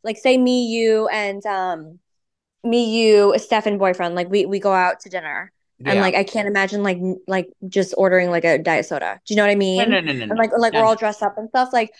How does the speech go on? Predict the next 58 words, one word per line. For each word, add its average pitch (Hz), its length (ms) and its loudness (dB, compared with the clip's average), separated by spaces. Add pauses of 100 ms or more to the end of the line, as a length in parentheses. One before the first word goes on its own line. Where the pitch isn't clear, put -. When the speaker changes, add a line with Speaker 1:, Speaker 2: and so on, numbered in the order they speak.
(140)
Speaker 1:
I, 220 220 0 (200)
I 220 120 0
just 220 220 -6
can't 208 300 -6
picture, 208 240 -10
like, 190 160 -2
not 185 300 -2
having 185 240 -2
a 180 60 -8
glass 180 260 -4
of 185 80 -4
wine 214 380 -2
or 190 320 -2
a - 100 -6
martini. 196 640 -8 (280)
Speaker 2:
Well, 208 100 -8
it's 277 80 -6
also, 302 260 0
we 240 100 -6
eat 226 160 -8
exquisite 196 480 -6
cuisine 180 400 -10
as 139 160 -8
well, 220 140 0
so 156 100 -8
it 135 80 -12
kinda 202 160 -8
goes 165 200 -2
with 139 100 -16
the 139 60 -10
meal. 147 180 -4
But - 260 -8 (220)
I 233 100 2
don't 269 160 -4
think 247 140 -6
it'll 214 100 2
ever 180 180 0
be 175 120 -6
that. 190 420 0
I, 208 80 -2
I, 220 140 -4
I'm 226 80 0
not, 247 160 -2
I 247 40 -2
don't 262 180 -4
have 277 180 -2
a - 40 -14
problem 262 360 -8
drinking. 208 320 -6
Like, 175 100 -2
I'm 190 100 -2
not, 214 200 0
I 202 60 0
don't 226 100 -4
have 240 140 -4
a 220 40 -10
drinking 240 380 -8
problem. 170 260 -2